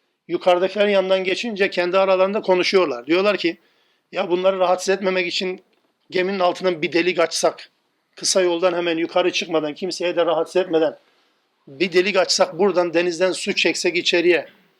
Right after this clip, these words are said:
daha iyi olmaz mı?" diye düşündüklerini ve konuştuklarını, fısıldaştıklarını düşünün diyor. Şimdi böyle bir konuşma geçtiğinde o yukarıdaki bulunan insanlar bunların delik açmasına sessiz kalırlarsa ne olur?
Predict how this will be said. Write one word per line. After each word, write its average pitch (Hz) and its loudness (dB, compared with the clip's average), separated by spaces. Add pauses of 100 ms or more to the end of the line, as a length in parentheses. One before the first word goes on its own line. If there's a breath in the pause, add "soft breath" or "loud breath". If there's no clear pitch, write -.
(260)
daha 185 4
iyi 185 2
olmaz 196 2
mı?" 180 -4
diye 165 0
düşündüklerini 175 0
ve 165 0
konuştuklarını, 185 -2
fısıldaştıklarını 170 0
düşünün 147 -6
diyor. 113 -18 (1000)
Şimdi 226 -4
böyle 190 2
bir 226 -6
konuşma 185 0
geçtiğinde 165 -2 (760)
o 208 2
yukarıdaki 175 -2
bulunan 175 2
insanlar 170 -2 (520)
bunların 180 0
delik 180 0
açmasına 175 2
sessiz 180 -2
kalırlarsa 170 2
ne 160 -2
olur? 165 -2